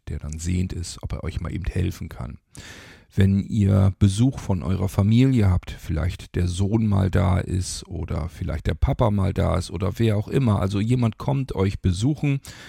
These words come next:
ihr seht den nicht so oft, dann soll der zu euch zu Besuch kommen und ihr sollt euch was Schönes unterhalten können, zusammen essen, was man so macht,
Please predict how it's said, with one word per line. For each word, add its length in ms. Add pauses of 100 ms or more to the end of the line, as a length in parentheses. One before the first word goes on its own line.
(240)
ihr 160
seht 320
den 180
nicht 220
so 400
oft, 500
dann 220
soll 160
der 160
zu 180
euch 240
zu 180
Besuch 460
kommen 480
und 160
ihr 80
sollt 200
euch 120
was 120
Schönes 360
unterhalten 640
können, 400
zusammen 460
essen, 460
was 200
man 160
so 140
macht, 400